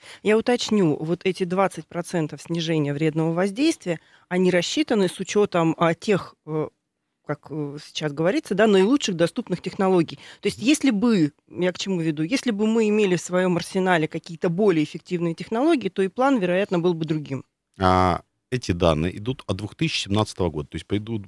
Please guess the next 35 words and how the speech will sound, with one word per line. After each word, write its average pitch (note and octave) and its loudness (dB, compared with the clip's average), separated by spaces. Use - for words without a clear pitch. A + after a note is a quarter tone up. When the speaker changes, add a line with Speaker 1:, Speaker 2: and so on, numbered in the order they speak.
Speaker 2:
по A2+ -2
итогам F2+ -4
двух F#2+ -12
тысячи A2+ -6
семнадцатого F2+ -4
года C#2+ -14
был F2+ -6
сформирован F#2 -4
определённый, E2 -6
ну, F#2 -8
такой, - -16
так, - -20
чек-лист, - -2
как - -20
говорится, - -20
да, B2+ -8
какое G2+ 0
реальное E2+ 2
состояние. C#2+ -12
Ну, - -12
понимаете, E2 -2
в D#2+ -16
разных F#2+ 0
городах, E2 -6
а, F2 -4
модернизация E2+ 0
производства D#2 -8
где-то D#2 -12
только - -2
начинается, C3 -4
а D#2+ -14
где-то D#2+ -4
идёт D#2 -8
уже D#2 -18
десятилетиями. D#2+ -4